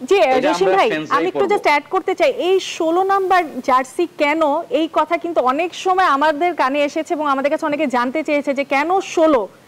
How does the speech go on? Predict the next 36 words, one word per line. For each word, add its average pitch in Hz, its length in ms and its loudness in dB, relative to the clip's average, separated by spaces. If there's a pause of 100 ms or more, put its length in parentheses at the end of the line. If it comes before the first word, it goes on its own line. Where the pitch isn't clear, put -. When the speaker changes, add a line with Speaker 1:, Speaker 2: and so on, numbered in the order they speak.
(260)
Speaker 1:
সেইটাই 320 380 0
বরং 403 200 2
আপনার 349 240 2
কাছ 349 180 -2
থেকে 349 180 -2
আজকে 330 240 0
একটু 339 160 -4
আপনার 320 340 2
মাধ্যমে, 302 560 0 (340)
আহ, 254 400 4 (100)
সারা 285 200 2
বাংলাদেশকে 285 500 -2
জানাতে 285 340 -2
চাই 247 260 2
যে 247 80 -2
আসলে 247 280 -2
fans 311 440 0 (140)
jersey 269 460 -2
কেন 262 280 0
ষোলো? 240 400 -4 (1400)
Speaker 2:
আমি 196 460 -2
প্রথমেই 196 480 -4
জানাই, 160 300 0
এটা 170 220 -2
আমাদের 170 440 -2
Kings 170 220 -4
president 165 440 -2
জনাব 156 320 -2
ইমরুল 156 280 0
হাসান, 151 480 -4
আহ, 135 260 0
ভাইয়ের, 139 340 0
আহ, 120 420 -4
মাথা 127 220 -4
থেকেই 165 380 -4
এটা, 143 320 -2